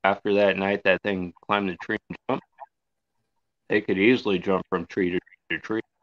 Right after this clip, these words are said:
with ease. So if they smell you a mile away, climb a tree, and they jump tree to tree to tree, there's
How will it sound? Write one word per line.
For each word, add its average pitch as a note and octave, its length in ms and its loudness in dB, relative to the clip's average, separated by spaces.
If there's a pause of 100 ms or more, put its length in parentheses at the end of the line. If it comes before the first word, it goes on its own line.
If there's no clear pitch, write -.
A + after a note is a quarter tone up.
(200)
with F2+ 280 -2
ease. G2 420 -4 (1500)
So G2 220 2
if F#2 100 -2
they F2 120 -2
smell A#2+ 460 4
you F#2 280 -2 (640)
a G2 40 -4
mile G#2 280 8
away, F#2+ 440 4 (320)
climb G2+ 220 0
a - 20 0
tree, G#2 240 -2
and F#2+ 100 0
they F#2+ 100 2
jump F#2 280 -2
tree F#2+ 240 0
to F2+ 80 -4
tree F2+ 240 -2
to E2+ 80 -6
tree, G2 420 -2 (200)
there's F#2 100 -18